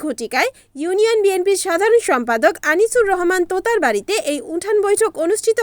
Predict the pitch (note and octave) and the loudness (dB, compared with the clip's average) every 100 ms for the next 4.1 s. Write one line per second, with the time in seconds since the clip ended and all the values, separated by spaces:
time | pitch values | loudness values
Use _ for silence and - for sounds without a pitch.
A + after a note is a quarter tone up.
0 | C4+ G3 D#3+ - _ _ - D4 F#4+ A#4+ | -2 -4 -8 -16 _ _ -4 0 0 0
1 | A4 A4+ F#4+ F#4 G4 G4 F#4 E4+ E4 G#4+ | 2 2 2 2 2 0 -2 -2 0 2
2 | A#4 G#4+ C4 A#3+ A3+ A3+ D#4+ C5 - _ | 2 2 0 -2 -4 -4 0 0 -2 _
3 | - D#4+ G4+ - D4+ D4+ C#4 C4+ G#4 G#4+ | -8 -6 -6 -4 -2 -2 0 0 0 0